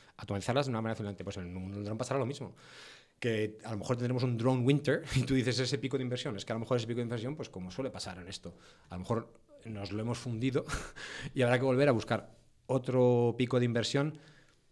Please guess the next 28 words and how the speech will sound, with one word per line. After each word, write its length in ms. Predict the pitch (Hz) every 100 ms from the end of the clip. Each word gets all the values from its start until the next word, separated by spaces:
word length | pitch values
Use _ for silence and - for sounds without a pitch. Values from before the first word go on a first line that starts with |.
| _ _ _ - _ -
Creo 160 | 160
que 60 | 165
en 40 |
hardware 380 | - 127 120 107
ya, 100 | 98
¿no? 140 | 120
Porque 160 | 151 104
en 40 |
hardware 200 | 92 107
sí 160 | 123 110
que 60 | 120
se 100 | 120
está 160 | -
avanzando. 480 | 113 92 127 135 92 - - _ _ _ - - -
Pero 220 | 98 95 -
¿cuánta 240 | - 113 123
gente 300 | - 117 113
tendrá 640 | 104 101 107 107 104 101 -
el 160 | 113 101
cash 240 | 113 -
flow 180 | 120 104
que 80 | 101
tiene 160 | 107
D 80 | 101
J 280 | 101 110 110
I 80 | 131
para 180 | 104
sobrevivir? 600 | 92 104 104 147 185 98